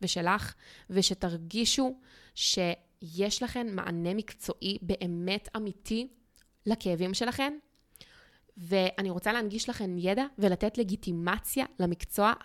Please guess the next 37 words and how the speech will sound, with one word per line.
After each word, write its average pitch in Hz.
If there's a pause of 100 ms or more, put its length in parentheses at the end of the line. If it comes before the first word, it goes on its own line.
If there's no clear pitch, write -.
המדהים 175
הזה, 170 (480)
כי -
הוא 196 (320)
פאקינג 294
מדהים. 185 (400)
ואף 202
אחד 269
לא 254
ישכנע 220
אותי 214
אחרת. 196
שיווק 190
משפיענים 202 (380)
זה 185
פשוט 240
פיצוח -
אדיר, 208 (280)
שגם 185 (120)
אנחנו 180
ניכנס 190
לזה 226
בעוד 180
פרקים, 220 (360)
אבל 185 (240)
זה 180
ממש 208
ממש 208
לא 196
התחיל 208
בתקופה -
האחרונה, 180
וזה 175
קיים 175
כבר 202
מאות 214
שנים. 196